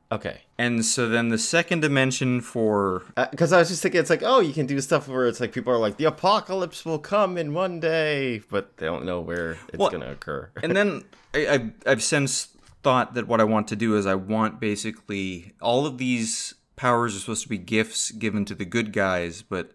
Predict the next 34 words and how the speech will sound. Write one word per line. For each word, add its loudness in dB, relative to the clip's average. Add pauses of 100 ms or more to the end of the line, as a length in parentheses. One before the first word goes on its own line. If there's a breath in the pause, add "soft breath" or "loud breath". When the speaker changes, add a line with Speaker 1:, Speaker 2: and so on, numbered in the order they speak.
(160)
Speaker 2:
over -2
time, 0
some -4
of -6
them -4
have -8
been -6
stolen -6
back -6
by -10
the -10
bad -8
guys. -16 (560 soft breath)
So -2
maybe, 2
Speaker 1:
Mm. 0
Speaker 2:
like, 2
again, 2
like, -2
the -4
bad 4
guys 4
know 2
when 0
the 0
world's -2
going -4
to -12
end, -4
but -10
not -8
where -2
or -2
how. -2